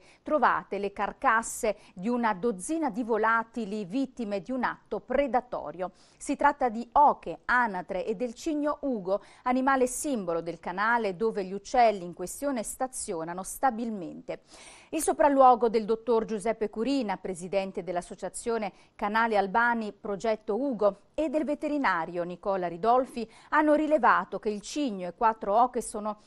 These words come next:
deceduti per predazione diretta, mentre altre anatre, pur non presentando ferite esterne, sarebbero morte per schiacciamento da predazione o per infarto a seguito dell'evento. Al momento sono stati ritrovati vivi solo tre esemplari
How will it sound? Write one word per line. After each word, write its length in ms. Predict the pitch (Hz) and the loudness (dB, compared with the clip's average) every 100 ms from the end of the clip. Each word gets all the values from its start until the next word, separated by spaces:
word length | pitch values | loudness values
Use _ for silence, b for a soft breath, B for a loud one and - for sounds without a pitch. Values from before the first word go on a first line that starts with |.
| b | b
deceduti 800 | - 208 240 262 208 311 311 254 | -6 -4 -2 -2 0 0 -2 -4
per 300 | - 240 220 | -2 0 -2
predazione 640 | - 226 202 - - 294 269 | 0 0 2 0 -2 -4 -2
diretta, 580 | 240 180 - - 208 208 B B B B | 0 -2 -4 -2 -2 -2 B B B B
mentre 480 | 330 311 - 240 - | 2 2 2 0 4
altre 400 | 294 349 285 233 | 2 2 2 4
anatre, 640 | 202 190 190 - 220 240 | 4 2 -4 -2 0 0
pur 300 | 240 285 285 | -2 -2 0
non 520 | 226 214 214 208 190 | 0 0 -2 -2 -4
presentando 720 | 202 196 196 196 240 240 208 | -4 -4 -4 -4 0 0 0
ferite 420 | 185 202 214 226 | -4 -6 -6 -6
esterne, 580 | 190 - 202 180 170 202 | -8 -6 -4 -4 -4 -8
sarebbero 500 | 233 294 285 240 269 | -6 0 0 2 2
morte 360 | 247 247 247 - | 4 2 2 -2
per 200 | 226 220 | -2 -2
schiacciamento 840 | - 233 214 220 226 254 240 208 | -4 -6 -6 -6 -2 -2 -2 -4
da 120 | 180 | -6
predazione 720 | - - - - 269 269 254 - B B | -6 -8 -8 -4 2 2 2 -6 B B
o 140 | 294 | -2
per 140 | - 320 | 0 -2
infarto 520 | 294 - 196 185 - | -2 2 2 2 -4
a 60 | 247 | -6
seguito 460 | - 180 220 254 | -6 -6 -6 -2
dell'evento. 680 | 247 254 226 175 165 - 180 b b | 0 2 0 -2 -8 -12 -14 b b
Al 120 | - | 2
momento 360 | 240 254 302 277 | 2 4 2 0
sono 200 | - 233 | -6 -8
stati 300 | 226 247 247 | -2 -2 0
ritrovati 540 | 233 233 220 240 233 | -4 -2 0 0 0
vivi 340 | 196 254 233 208 | -4 -4 -4 -6
solo 560 | - - 262 254 214 | -8 -2 2 2 2
tre 240 | - 240 262 | 0 2 2
esemplari 760 | 196 214 208 185 160 156 185 | 2 -2 -4 -2 -2 -2 -4